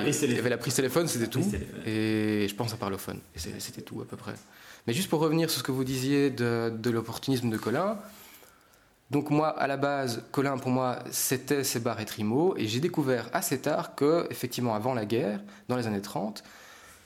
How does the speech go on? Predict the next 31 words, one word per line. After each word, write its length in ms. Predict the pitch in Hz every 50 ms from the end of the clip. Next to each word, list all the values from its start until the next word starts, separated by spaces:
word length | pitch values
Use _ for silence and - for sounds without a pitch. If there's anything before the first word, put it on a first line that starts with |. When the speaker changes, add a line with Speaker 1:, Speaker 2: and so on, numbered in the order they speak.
| - _ _ _
Speaker 2:
opportuniste 520 | - 127 143 139 - - 135 135 131 - -
comme 140 | 120 113
il 80 | 107 101
était, 300 | 104 101 101 156 185 170
il 100 | 123 120
a 60 | 120
aussi 200 | 117 117 - 220
fait 140 | 202 - -
de 60 | 131 123
très 140 | - -
belles 120 | 165 151 147
choses, 280 | 147 - - - - -
puisque 240 | - - - - 156
dans 80 | 151
les 100 | 135 120
années 160 | 127 120 117
trente, 300 | 113 - - 175 185 175
ce 180 | - - - 190
qui 160 | 190 - 165
était 160 | 147 151 147
à 60 | 127 120
la 80 | 120
mode, 420 | 120 123 123 127 123 120 120 - -
c'était, 640 | - - - - 135 127 - - 127 127 123 120 - -
euh, 840 | 107 101 98 98 95 98 101 101 - 107 - - - - - -
l'art 200 | 104 113 117 110
déco, 360 | 113 113 107 - 147 160 180 175
c'était, 440 | - 120 - - 117 110 110 107 107
euh, 180 | 101 98 98 98
le 100 | 113 135
modernisme. 560 | 147 143 123 113 107 120 147 185 214 220 208